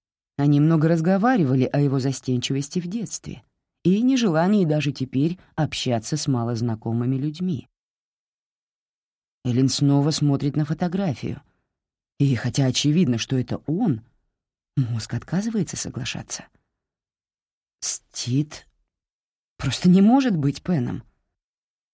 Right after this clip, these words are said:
Во-первых, разные имена и фамилии. Хотя,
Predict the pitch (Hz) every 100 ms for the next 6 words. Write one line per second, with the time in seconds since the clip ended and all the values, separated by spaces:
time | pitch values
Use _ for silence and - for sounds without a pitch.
0 | _ _ _ _ _ 123 165 208 190 123
1 | - 156 160 185 208 226 - 214 196 165
2 | 185 190 240 214 139 131 - _ _ _
3 | _ _ _ _ _ _ _ _ _ -
4 | 107 - - 131 156